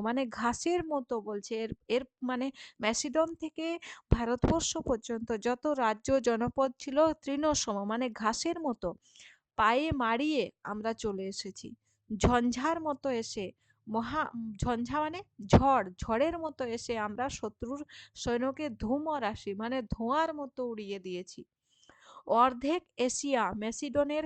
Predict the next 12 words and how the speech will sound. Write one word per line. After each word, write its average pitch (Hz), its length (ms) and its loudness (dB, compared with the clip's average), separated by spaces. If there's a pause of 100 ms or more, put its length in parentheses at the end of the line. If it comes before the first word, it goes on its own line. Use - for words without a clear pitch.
(340)
বিজয় 247 480 4
বাহিনীর 269 520 0 (360)
বীর 262 280 -4
পদভরে 254 580 2
কম্পিত 233 540 -6
হয়েছে, 214 380 -2
মানে 196 240 -6 (420)
ম্যাসিডনের, 277 720 -2
আহ, 220 240 -4
সবাই 254 420 -2
এত 254 240 -4
বীর 254 400 0